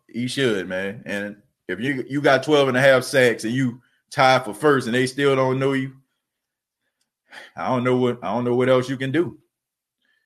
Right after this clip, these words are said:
But I wanna say thank you all for checking out the State of the Saints podcast. Thank you for those that called in. Thank you to Ramsey,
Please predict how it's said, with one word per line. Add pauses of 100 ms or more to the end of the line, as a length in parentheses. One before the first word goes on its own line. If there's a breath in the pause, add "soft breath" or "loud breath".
(440)
But
I
wanna
say
thank
you
all
for
checking
out
the
State
of
the
Saints
podcast.
Thank
you
for
those
that
called
in.
Thank
you
to
Ramsey,